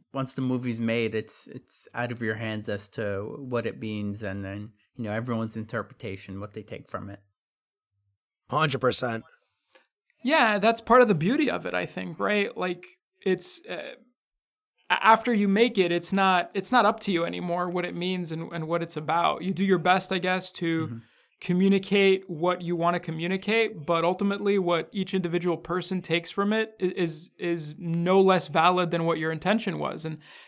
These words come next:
Speaker 3: that's the beauty, I think, of, of, of art in general,
Speaker 1: Yeah.
Speaker 3: is it can be so personal.
Speaker 1: Yeah, yeah.
Speaker 3: And nobody can tell you, no, that, that, that interpretation is not right. It's not, it's not right or wrong. There is no right or wrong.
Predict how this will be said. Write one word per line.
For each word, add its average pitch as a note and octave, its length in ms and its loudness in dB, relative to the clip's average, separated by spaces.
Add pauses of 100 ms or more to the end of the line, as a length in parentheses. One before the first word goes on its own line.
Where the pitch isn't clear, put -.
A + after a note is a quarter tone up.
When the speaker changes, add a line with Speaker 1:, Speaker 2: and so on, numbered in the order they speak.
Speaker 3:
that's A3+ 200 4
the A#3+ 80 0
beauty, G#3+ 360 4
I G3+ 80 4
think, G3 320 0
of, E3 400 -2
of, D#3+ 320 -2
of D#3+ 100 -2
art F3+ 220 6
in F3 120 0
general, E3 720 0
Speaker 1:
Yeah. A2+ 160 -10 (220)
Speaker 3:
is E3 240 0 (100)
it - 140 2
can F#3 140 2
be F#3+ 120 2
so F#3 220 2
personal. - 640 -2 (560)
Speaker 1:
Yeah, - 260 -8
yeah. B2+ 240 -4
Speaker 3:
And F#3+ 100 6
nobody A#3 240 8
can A#3 160 2
tell A3 200 6
you, G#3+ 160 6
no, G3+ 340 4
that, E3+ 260 -2
that, F3+ 160 -2
that F3+ 200 4
interpretation F#3 680 -4
is D#3+ 140 -4
not D#3+ 180 2
right. E3+ 280 2
It's D#3 260 -6
not, F3 280 4
it's - 180 -6
not F3+ 220 2
right E3+ 220 4
or F3+ 220 0
wrong. D3 440 -6
There E3+ 140 -4
is E3+ 140 -2
no D#3+ 100 -6
right D#3 200 -6
or - 120 -10
wrong. - 240 -12